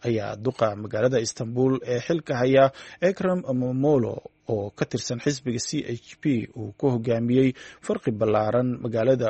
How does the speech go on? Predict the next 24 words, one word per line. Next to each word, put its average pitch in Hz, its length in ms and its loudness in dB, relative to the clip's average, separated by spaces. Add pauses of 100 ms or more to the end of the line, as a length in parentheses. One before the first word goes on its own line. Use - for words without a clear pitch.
ugu 127 180 0
weyn 113 160 0
Turkiga 127 440 -4
iyo 113 120 -4
xarunta 110 360 -6
dhaqaalaha. 117 520 0 (840)
Guushii, 196 540 -2 (360)
guushii 185 400 -2
labaad 139 380 4
ee 120 180 -2
Ekrem 127 260 -2
Imamoglu 117 440 0 (140)
oo 104 400 -6
uu 117 100 -16
ka 143 160 2
gaaray 127 380 0
doorashadii 117 600 -2
ka - 120 -6
dhacday 123 280 0
magaalada 123 420 0
Istanbul 127 500 -2
ayaana 120 280 -2
u 131 100 -4
muuqata 135 480 2